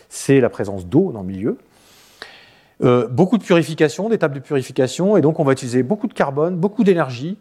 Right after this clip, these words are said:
et finalement on va créer beaucoup de déchets. Et donc c'est pas, c'est pas une approche qui est finalement très, très propre, euh, si on pense, euh, en termes de durabilité. Et donc au laboratoire, et avec Colin, ce qu'on a, ce qu'on a mis au point il y a, il y a quelques années maintenant,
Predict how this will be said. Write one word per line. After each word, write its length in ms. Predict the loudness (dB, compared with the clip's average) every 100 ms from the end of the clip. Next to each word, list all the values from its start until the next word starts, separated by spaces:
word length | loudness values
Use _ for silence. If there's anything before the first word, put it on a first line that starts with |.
| _
et 60 | -12
finalement 300 | -4 2 2
on 20 |
va 80 | 2
créer 200 | 2 -2
beaucoup 220 | -2 -8
de 60 | -8
déchets. 260 | -8 -12 -20 _ -10
Et 40 |
donc 140 | -6 -2
c'est 120 | 0
pas, 240 | 2 0 -2
c'est 160 | -8
pas 80 | -4
une 80 | -2
approche 340 | -2 -4 -8
qui 180 | -6 -4
est 100 | -4 -6 _ _ _
finalement 320 | -4 0 0
très, 400 | -2 -4 -2 -2
très 240 | -6 -8
propre, 540 | -8 -4 -4 -4 -8 _ _ -12
euh, 240 | -12 -10 -12 -16 -18
si 160 | -10
on 80 | -8
pense, 380 | 0 0 0 -12
euh, 200 | -14 -14
en 80 | -14
termes 240 | -6 -4
de 80 | -4
durabilité. 580 | -8 -8 -8 -10 -18 -20 _ _ _ _ -20 -20 -20 -20 _ _ 2
Et 60 |
donc 180 | 4 4
au 100 | 4
laboratoire, 720 | 4 4 0 -2 -2 -6 -6 _ _ _ _ _ _ _ _ _ -12 0
et 80 |
avec 180 | 2 2
Colin, 320 | 0 0 0
ce 80 | -2
qu'on 140 | -6 -4
a, 380 | -2 -2 -4
ce 80 | -6
qu'on 120 | -4
a 80 | 0
mis 160 | 2 2
au 80 | 2
point 300 | 0 0 0
il 80 |
y 20 | 0
a, 200 | -2 -6
il 40 |
y 60 | -6
a 200 | -6 -4
quelques 360 | -4 0 2
années 180 | 2 0
maintenant, 420 | -4 -4 -4 -6